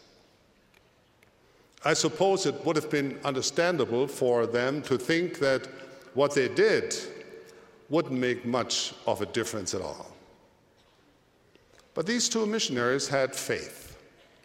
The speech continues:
and they were committed. They were committed to work. They had the attitude that if no one listened to their message, it would not be because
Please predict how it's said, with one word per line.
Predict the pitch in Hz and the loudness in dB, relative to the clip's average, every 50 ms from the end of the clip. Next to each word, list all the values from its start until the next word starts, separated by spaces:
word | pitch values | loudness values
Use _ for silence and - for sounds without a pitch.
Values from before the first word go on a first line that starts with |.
| _ _ _ _ _ _ - - - - _ _ | _ _ _ _ _ _ -20 -20 -20 -20 _ _
and | - 120 131 139 160 196 220 214 - - - | 2 4 4 4 4 2 -2 -4 -8 -6 -2
they | 151 160 | -2 0
were | 160 170 180 180 | 0 0 0 -2
committed. | 180 - - 208 196 196 208 196 147 147 98 - - - - - - - - - - - - - - - - _ _ _ _ _ _ _ _ | -2 -4 -4 -2 -2 -2 0 -2 0 -2 -4 -6 -8 -10 -12 -12 -14 -18 -20 -20 -20 -20 -20 -20 -20 -20 -20 _ _ _ _ _ _ _ _
They | - 113 | -4 -2
were | 123 127 123 | 0 0 0
committed | - - - 110 113 135 139 139 143 139 - - - - - - - | 0 -2 -2 0 0 2 2 2 0 -2 -4 -8 -12 -14 -14 -10 -4
to | - 120 | -2 -2
work. | 113 127 190 139 - - - - - - - - - - - - - - _ _ _ _ _ _ _ _ _ _ _ _ _ _ _ - _ _ | 0 0 0 -2 -2 -4 -8 -12 -16 -16 -18 -20 -20 -20 -20 -20 -20 -20 _ _ _ _ _ _ _ _ _ _ _ _ _ _ _ -20 _ _
They | 104 120 170 220 240 | 2 4 4 6 4
had | 208 196 220 214 208 202 | 4 4 4 4 4 2
the | - 170 139 - - 165 | 2 -2 -2 0 2 2
attitude | 170 196 214 208 214 - - 208 208 214 220 214 214 | 4 4 4 2 2 0 0 2 2 2 2 2 2
that | - 139 135 127 - - - | 2 2 2 2 2 0 -2
if | 123 113 - - | -2 -2 -2 -2
no | 120 123 143 185 226 | 0 0 2 2 2
one | 233 233 220 214 214 208 | 2 2 0 0 0 2
listened | 196 180 190 214 208 - - 214 202 202 | 2 2 2 2 2 0 -2 -2 -4 -4
to | - - 190 | 0 0 2
their | 180 180 180 170 | 2 2 2 2
message, | 165 147 135 123 113 - - - - - - - - - - - - - - - - - - - - - - - - - - _ _ _ - | 2 2 2 2 2 2 0 -2 -4 -4 -6 -6 -6 -4 -6 -8 -10 -12 -16 -20 -20 -20 -20 -20 -20 -20 -20 -20 -20 -20 -20 _ _ _ -2
it | 143 131 123 | -2 0 0
would | 120 131 123 98 104 | 2 2 0 0 0
not | 120 143 165 127 117 - - - | 0 2 2 2 0 -4 -8 -6
be | - 175 180 185 | -2 -2 0 0
because | 175 - 156 131 104 - - - - - 220 196 156 123 113 110 113 120 131 131 - - - - | -2 -2 -4 -4 -4 -6 -6 -6 -2 0 0 2 2 2 2 2 2 0 0 0 0 -2 -2 -4